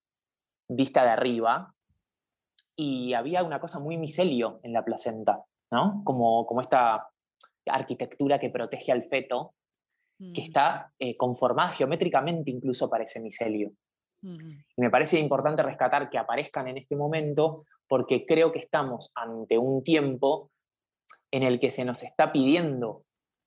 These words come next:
Speaker 1: ser cooperativos, ser colaborativos,
Speaker 2: Mm.
Speaker 1: ¿no? Y como ser solidarios de alguna manera. Y está esta resonancia con lo mu-,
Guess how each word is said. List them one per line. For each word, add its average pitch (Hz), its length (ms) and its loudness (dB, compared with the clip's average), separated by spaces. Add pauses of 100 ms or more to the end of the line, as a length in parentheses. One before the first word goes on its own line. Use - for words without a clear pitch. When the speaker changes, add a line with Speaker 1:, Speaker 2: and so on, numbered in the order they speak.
(440)
Speaker 1:
ser 127 240 0
cooperativos, 113 720 0
ser 120 180 2
colaborativos, 113 1040 -2
Speaker 2:
Mm. 165 160 -20
Speaker 1:
¿no? 135 220 -4
Y 151 40 -4
como 123 220 2
ser 123 200 2
solidarios 113 920 2
de 113 80 -2
alguna 113 200 -2
manera. 110 380 -2 (300)
Y 156 100 6
está - 180 4
esta 214 240 2
resonancia 165 560 0
con 139 260 -2
lo 127 160 2
mu-, 131 200 -8